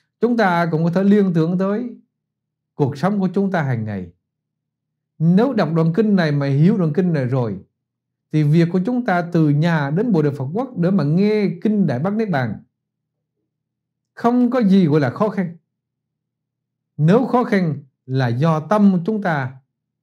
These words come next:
nó sinh quá nhiều khó khăn mà thôi. Còn nghĩ tới cảnh của chư Đại Bồ Tát, cầu cái pháp yếu giác ngộ, mà các ngài còn ở một cái quốc độ xa tới hai mươi ngàn do tuần,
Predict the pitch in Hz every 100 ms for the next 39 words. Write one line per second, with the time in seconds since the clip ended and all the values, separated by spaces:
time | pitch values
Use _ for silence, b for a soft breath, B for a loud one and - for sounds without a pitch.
0 | _ - 202 226 208 175 208 254 180 165
1 | 120 - 202 202 160 123 92 135 117 -
2 | _ _ _ _ _ _ _ _ _ _
3 | _ _ _ _ _ _ - 180 165 B
4 | B - 156 202 247 247 180 233 214 202
5 | 240 196 156 165 156 190 214 - _ _
6 | _ _ _ _ _ _ _ _ _ _
7 | _ 180 165 190 180 151 165 170 226 226
8 | 240 240 226 240 185 131 131 - _ _
9 | _ _ _ _ _ 165 170 240 185 165
10 | 165 165 165 160 190 220 165 190 247 226
11 | 156 156 175 214 196 190 B B _ _
12 | - 180 220 202 208 233 233 233 226 233
13 | 208 170 190 202 175 117